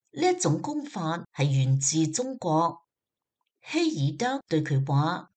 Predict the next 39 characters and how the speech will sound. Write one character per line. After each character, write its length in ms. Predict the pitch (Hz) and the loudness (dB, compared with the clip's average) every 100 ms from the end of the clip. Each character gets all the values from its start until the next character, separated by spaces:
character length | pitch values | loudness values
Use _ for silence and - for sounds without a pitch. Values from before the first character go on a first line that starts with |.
| _ | _
「我 160 | 131 | 2
對 180 | 135 214 | 2 2
中 340 | 208 269 285 277 | 0 -2 -4 -2
國 260 | 185 - - | -2 -2 0
文 240 | 131 131 - | 2 0 -2
化 300 | 170 180 - - | -2 -2 -4 -4
並 200 | 165 160 | 0 0
唔 240 | 160 143 131 | -2 0 2
感 200 | 131 147 | 2 -2
興 220 | 214 180 | -4 -6
趣。」 520 | 180 185 175 190 180 _ _ _ _ _ | -4 0 0 0 -8 _ _ _ _ _
如 240 | 143 143 | 0 0
果 440 | 139 139 180 277 - | 2 0 2 -2 -6
佢 180 | - 151 | -2 -2
係 200 | 160 139 | 0 -2
個 200 | 165 165 | 0 -2
中 240 | 165 254 | -2 -6
國 140 | 269 143 | -4 -4
人， 420 | 127 135 139 151 _ _ | 0 4 4 2 _ _
我 140 | 127 | -2
大 180 | 139 139 | 2 2
概 220 | 147 - 175 180 180 180 | 0 -2 -2 2 2 -2
亦 140 | - 175 | 0 0
唔 260 | 147 147 | 4 2
會 200 | 156 208 | 4 2
停 400 | 214 - 156 139 | 2 -2 0 4
落 180 | 143 156 - | 4 2 0
腳 100 | 180 | -2
步， 540 | 180 147 156 160 - _ - | 2 2 2 0 -8 _ -2
問 280 | 147 143 139 | 0 0 -2
佢 440 | - 127 143 175 | -2 0 2 0
喺 220 | - - 143 | -6 -8 -4
度 120 | 143 | -4
做 180 | 135 139 | 0 0
乜 240 | 165 233 | 0 -2
嘢。 380 | 139 127 147 - _ _ _ _ _ _ _ _ _ | -2 0 0 -4 _ _ _ _ _ _ _ _ _
但 240 | - 233 254 | 0 2 2
呢 60 | |
一 60 | 359 | -2